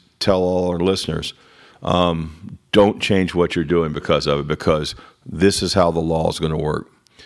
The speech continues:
The only way to defeat that case, if, if Idaho's waved the white flag and let's just accepted the result,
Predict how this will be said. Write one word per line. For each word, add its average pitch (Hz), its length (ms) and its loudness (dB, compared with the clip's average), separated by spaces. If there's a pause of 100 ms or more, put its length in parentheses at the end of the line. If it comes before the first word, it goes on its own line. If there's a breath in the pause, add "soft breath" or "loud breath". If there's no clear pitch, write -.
(220 loud breath)
The 90 140 -2
only 98 340 2
way 90 300 0
to 87 180 -4
defeat 82 540 -4
that 80 200 -2
case, 78 380 -4
if, 78 160 -6 (200)
if 85 180 -2
Idaho's 90 540 2
waved 80 260 2
the 78 60 -4
white 80 280 -2
flag 73 360 0
and 71 80 -4
let's 73 120 -4
just - 280 -6
accepted 76 560 -4
the 73 80 -2
result, 69 500 -4